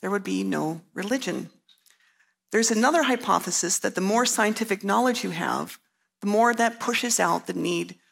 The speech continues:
for religion to explain anything. Well, I lived this. This is how I was raised. I was raised atheist in a secular country.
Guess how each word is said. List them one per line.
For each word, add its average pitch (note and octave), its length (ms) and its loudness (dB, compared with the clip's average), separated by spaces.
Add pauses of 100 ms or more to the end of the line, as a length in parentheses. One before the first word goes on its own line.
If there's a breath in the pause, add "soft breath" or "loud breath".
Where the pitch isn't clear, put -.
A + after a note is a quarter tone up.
(120)
for - 160 -8
religion E3 460 -2
to - 180 -10
explain G#3+ 520 -4
anything. - 580 -8 (720)
Well, G3+ 160 0
I G#3+ 140 0
lived G#3+ 460 -2
this. - 420 -4 (200)
This G3 160 -6
is A3 100 -2
how A3 160 0
I A3 80 0
was G#3+ 200 -4
raised. - 520 -4 (520 loud breath)
I F#3 120 4
was G#3+ 180 0
raised F#3 260 0
atheist G#3+ 640 -2
in F#3 140 -4
a F#3 40 0
secular G#3 400 0
country. G#3+ 520 -4